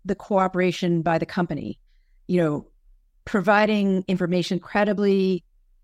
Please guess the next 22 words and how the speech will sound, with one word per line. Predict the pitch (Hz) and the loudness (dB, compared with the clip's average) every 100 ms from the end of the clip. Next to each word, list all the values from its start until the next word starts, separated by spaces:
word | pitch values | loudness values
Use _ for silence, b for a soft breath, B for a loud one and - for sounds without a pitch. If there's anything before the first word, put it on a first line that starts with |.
| _ _ _ | _ _ _
not | - 214 202 - | 0 2 2 0
false | - 220 196 185 - | -2 2 2 0 -6
green | 170 185 180 | -2 0 2
thumbing, | 202 208 208 208 202 - _ - | 2 2 4 2 2 -2 _ -2
um, | 170 165 165 160 170 | 0 0 0 -2 -2
you | 175 | -2
know, | 151 - | -2 -4
saying | - 185 170 | -2 0 2
that | 165 | 0
everything's | 160 165 151 | 0 -2 -2
going | 175 160 | -2 0
well | 202 214 202 185 | 2 2 2 0
when | 170 160 | 0 -2
it | 156 - _ _ | -4 -8 _ _
isn't | 185 170 175 | -2 0 0
necessarily, | 170 160 175 - 170 170 165 160 160 _ _ _ _ _ | -2 -4 -4 -2 0 2 0 -2 -6 _ _ _ _ _
and, | 196 196 190 190 | -2 0 2 2
um, | 185 185 180 | 2 2 2
being | 214 208 | 2 2
responsive | 185 - 180 185 185 208 170 175 | 0 -2 -2 0 -2 0 0 0
and | 170 - | -2 -4
cooperative | 175 170 165 165 - 160 151 | -2 -2 -2 -6 -2 -2 -2